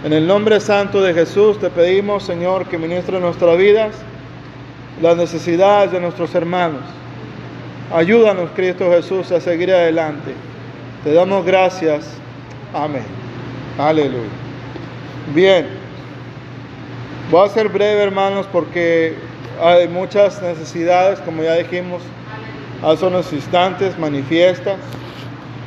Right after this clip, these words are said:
Hace unos meses el Señor también me habló que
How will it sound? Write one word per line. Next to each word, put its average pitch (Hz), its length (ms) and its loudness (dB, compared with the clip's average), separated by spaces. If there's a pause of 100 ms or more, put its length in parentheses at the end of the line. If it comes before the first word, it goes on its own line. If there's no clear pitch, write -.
(360)
Hace 180 380 6
unos 196 500 2
meses 185 500 0
el 170 120 2
Señor 170 320 -2
también 180 400 -2
me 180 80 0
habló 185 500 4 (680)
que 151 380 0